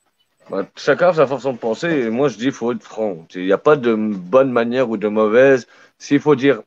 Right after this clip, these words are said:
hum, stop à certains sans les nommer, faut dire stop. Moi, je sais pas, on m'a appris à être franc, donc, euh,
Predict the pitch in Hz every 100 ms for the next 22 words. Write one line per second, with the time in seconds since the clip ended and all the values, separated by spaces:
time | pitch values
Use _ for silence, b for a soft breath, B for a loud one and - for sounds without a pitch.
0 | - 156 147 117 - 143 127 110 120 -
1 | 135 131 - 131 123 117 113 139 143 _
2 | 120 110 120 - - - _ _ 92 90
3 | 95 107 110 104 95 98 104 95 113 113
4 | 95 - 98 95 73 50 - - - 50